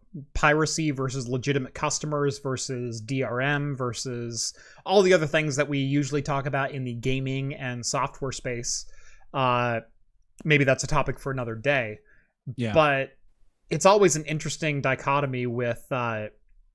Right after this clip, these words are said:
Speaker 1: Nintendo going after Super Nintendo rom sites, for example.
Speaker 2: Yeah.
Speaker 1: Uh, you weren't using that property. Ninety percent of that property was not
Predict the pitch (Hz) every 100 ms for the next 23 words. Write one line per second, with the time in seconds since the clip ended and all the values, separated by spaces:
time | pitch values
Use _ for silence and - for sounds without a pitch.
0 | - - 147 147 - 151 143 139 135 131
1 | 131 127 127 135 - 143 139 131 127 -
2 | 139 131 120 117 113 107 - _ - 127
3 | 156 156 139 123 104 - - - 131 117
4 | 120 107 120 110 98 - - - 156 135
5 | 127 120 120 117 - - - - _ _
6 | - 127 147 165 196 170 190 185 143 135
7 | 135 135 - 110 92 - _ _ - 139
8 | 175 190 175 165 160 180 175 143 131 -
9 | 135 123 127 117 113 - _ - 117 143
10 | 127 151 156 160